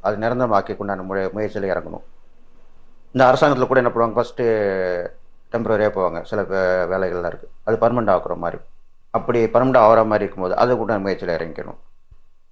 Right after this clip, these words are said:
வேலையை தக்க வைத்துக் கொள்ள வேண்டும், அதுதான் அப்படி சொல்லியிருக்கேன். அப்போ கண்டிப்பா வேலை விஷயம் பாதிக்கப்படும். அப்போ கண்டிப்பாக நீங்கள் உங்களுடைய வேலையை தக்க வைத்துக் கொள்ள வேண்டும். வேலை மட்டும் இல்ல, உத்தியோகம் தான் வேலைன்றது.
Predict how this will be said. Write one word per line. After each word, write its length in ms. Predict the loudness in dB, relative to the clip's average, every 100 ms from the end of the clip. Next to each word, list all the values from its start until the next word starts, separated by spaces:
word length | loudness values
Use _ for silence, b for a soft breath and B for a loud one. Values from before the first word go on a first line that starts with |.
| 2
வேலையை 380 | 6 8 6 4
தக்க 200 | 2 0
வைத்துக் 240 | 0 0 -2
கொள்ள 120 | -2
வேண்டும், 220 | -4 -4
அதுதான் 240 | -2 0 -2
அப்படி 140 | -4
சொல்லியிருக்கேன். 360 | -8 -8 -10 -16 -20 -20 -20 _ _ _ -12
அப்போ 200 | -8 -4
கண்டிப்பா 400 | -2 -2 4 4 4 -2 -18 -20 -18 0
வேலை 200 | 2 2
விஷயம் 300 | 0 -4 0
பாதிக்கப்படும். 500 | 0 -2 -10 -12 -14 -18 -20 -20 -20
அப்போ 120 | -14
கண்டிப்பாக 680 | -6 -4 -4 -4 0 -2 -2
நீங்கள் 360 | -8 -8 -8 -10 -14 -20 -20 -20 -20 _ _ _ _
உங்களுடைய 280 | -6 -2 0 2
வேலையை 220 | 2 0
தக்க 160 | -4 -6
வைத்துக் 220 | -8 -6
கொள்ள 120 | -6
வேண்டும். 260 | -6 -8 -14 -18 -20 -20 -20 _ _ 0
வேலை 140 | 2 4
மட்டும் 260 | 2 0
இல்ல, 100 | 0 -4 -4 -16 -20 -20 -20 _ _ _ _ _ -12
உத்தியோகம் 540 | 2 6 6 6 0 -4 -14 -16 -20 -20 -20 _ _
தான் 220 | 2 2 4
வேலைன்றது. 440 | 2 2 -6 -8